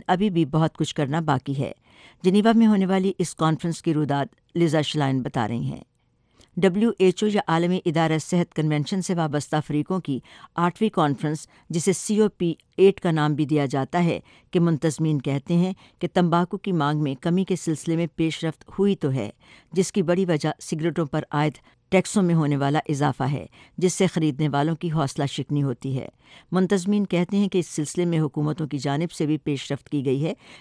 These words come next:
جس میں دھوئیں سے پاک ماحول، تمباکو کی پیکنگ اور ان کے لیبلز پر کیا جانے والا کام شامل ہے، اور پھر تمباکو کی تشہیر و اشاعت اور اسپانسرشپ پر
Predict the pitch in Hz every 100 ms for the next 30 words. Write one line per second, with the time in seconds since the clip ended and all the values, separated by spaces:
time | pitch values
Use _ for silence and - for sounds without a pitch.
0 | - 175 - 170 151 175 175 - 156 143
1 | 135 - 143 135 151 185 - _ - 175
2 | 151 156 180 - 156 147 131 165 240 -
3 | _ - 170 185 185 175 156 156 147 190
4 | - 135 - _ _ - 175 165 156 151
5 | 143 139 160 156 139 135 165 127 127 131
6 | - - _ _ - 156 - 190 247 -
7 | 165 139 139 151 - 143 147 - 147 135
8 | - 143 156 - - - 160 151 - 165
9 | 175 208 - 180 -